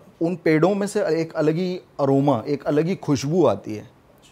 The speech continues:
जब आप जाओगे कभी जंगल में ऐसे ही अकेले थोड़ा वॉक करने के लिए, आप एक अलग ही वर्ल्ड में आ जाओगे। मतलब एक ऐसी फीलिंग आती है वहाँ पे, एक बहुत ही पॉजिटिव वाइब आती है।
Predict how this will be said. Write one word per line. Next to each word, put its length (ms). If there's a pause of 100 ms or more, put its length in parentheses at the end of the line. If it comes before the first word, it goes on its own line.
(320)
जब 140
आप 180
जाओगे 420
कभी 220
जंगल 360
में 140
ऐसे 240
ही 60
अकेले 400
थोड़ा 240
वॉक 380
करने 240
के 100
लिए, 120 (520)
आप 200
एक 140
अलग 280
ही 80
वर्ल्ड 240
में 140
आ 80
जाओगे। 380 (680)
मतलब 260
एक 220
ऐसी 280
फीलिंग 380
आती 220
है 60
वहाँ 160
पे, 140
एक 180 (320)
बहुत 180
ही 60
पॉजिटिव 580
वाइब 280
आती 260
है। 140